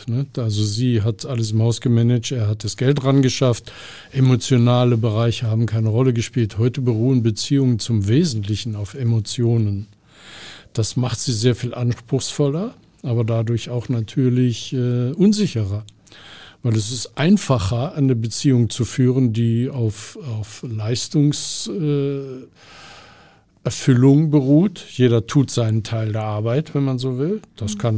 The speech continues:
Speaker 1: ein Leben lang halten. Ob man sich da groß emotional liebt, spielt dabei keine Rolle. So war das mal. Also man, wenn man von Beziehungsunfähigkeit spricht, dann muss man auch schon das definieren, was eine Beziehung eigentlich sein soll.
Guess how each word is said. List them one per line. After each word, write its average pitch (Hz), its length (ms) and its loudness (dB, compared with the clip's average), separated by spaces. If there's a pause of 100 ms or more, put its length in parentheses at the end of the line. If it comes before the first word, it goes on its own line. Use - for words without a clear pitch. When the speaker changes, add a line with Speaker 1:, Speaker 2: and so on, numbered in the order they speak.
Speaker 1:
ein 101 60 -4
Leben 107 220 -2
lang 104 260 -2
halten. 110 440 -2
Ob 131 220 -6
man 113 140 0
sich 110 200 -4
da 110 140 -4
groß 110 340 -2
emotional 113 640 0
liebt, 123 180 -4
spielt 143 320 -2
dabei 143 220 0
keine 151 240 0
Rolle. 143 280 4
So 110 180 2
war 131 160 4
das 107 200 -2
mal. 98 140 -8 (400)
Also 117 220 2
man, 120 420 4
wenn 127 140 2
man 123 160 2
von 127 180 2
Beziehungsunfähigkeit 135 1500 2
spricht, 123 340 -4
dann 117 120 2
muss 113 200 0
man 113 200 0
auch 107 120 -8
schon 110 240 -4
das 104 200 -6
definieren, 120 520 0
was 110 240 -2
eine 110 140 -2
Beziehung 113 640 -2
eigentlich 107 400 -6
sein 127 300 -4
soll. 180 280 -4